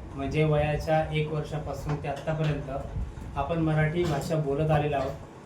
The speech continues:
त्याच्यामुळे आपल्याला चांगल्या पद्धतीनं मराठी जमते आणि लिहिता सुद्धा येते, असं आपण गृहीत धरूया आणि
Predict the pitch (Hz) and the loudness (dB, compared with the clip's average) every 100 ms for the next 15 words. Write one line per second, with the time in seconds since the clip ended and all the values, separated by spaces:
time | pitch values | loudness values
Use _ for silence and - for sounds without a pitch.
0 | - - - 151 165 165 160 170 170 170 | -16 -14 -4 0 2 2 2 2 2 2
1 | 165 147 156 156 156 156 165 165 151 147 | 2 4 4 4 2 2 2 2 2 2
2 | 147 156 165 170 151 147 151 156 160 - | 2 2 2 0 0 2 2 4 2 0
3 | - - - - - - - 147 156 156 | -4 -10 -10 -14 -14 -14 -8 0 2 4
4 | 156 160 180 180 160 170 165 139 139 - | 4 4 2 0 0 2 2 2 2 0
5 | - - 143 170 170 156 170 190 - - | 0 -4 -4 4 4 4 2 0 -4 -12
6 | - - - - - - - 147 151 175 | -12 -12 -12 -14 -18 -18 -12 -2 2 4
7 | 165 - - - 185 - - - - 165 | 4 0 -6 -6 -8 -8 -10 -12 -6 -4
8 | 147 160 180 165 156 - - - - - | 0 4 6 6 4 0 -10 -16 -14 -4
9 | 151 160 170 | 0 2 2